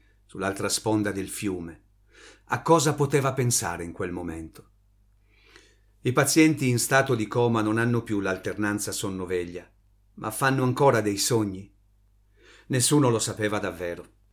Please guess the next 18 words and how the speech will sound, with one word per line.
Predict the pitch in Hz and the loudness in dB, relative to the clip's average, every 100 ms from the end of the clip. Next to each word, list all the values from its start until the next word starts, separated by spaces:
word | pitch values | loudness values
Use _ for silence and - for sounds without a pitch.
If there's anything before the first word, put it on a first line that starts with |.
| _ _ - - | _ _ -20 -6
e | - 131 | -2 0
tutti | - 202 165 | 0 -2 6
i | 151 | 8
medici | 160 135 113 113 | 10 8 4 -2
che | 117 | 0
avrebbe | 107 135 139 | 2 4 4
incontrato | 123 113 110 101 107 127 - 127 - | 2 2 -2 -2 0 0 0 -4 -2
glielo | 113 107 | 0 2
avrebbero | 104 120 117 107 | 2 2 2 0
confermato. | 107 101 101 90 87 82 - - _ _ _ _ _ _ _ - | -2 -6 -6 -8 -8 -12 -16 -20 _ _ _ _ _ _ _ 6
Il | 151 | 8
loro | 135 104 107 | 8 6 4
era | 117 117 | 2 4
un | 117 | 2
continente | 113 131 131 123 143 143 139 | 0 -2 0 2 2 4 2
mentale | 117 107 101 120 127 117 | 2 0 0 2 4 4
inaccessibile. | 107 107 - 107 - 92 82 95 - - _ _ _ _ _ _ _ _ _ _ _ _ _ | 2 0 -2 -2 -2 -4 -8 -14 -16 -20 _ _ _ _ _ _ _ _ _ _ _ _ _
Cécile | - 123 - 151 147 | -4 0 6 6 6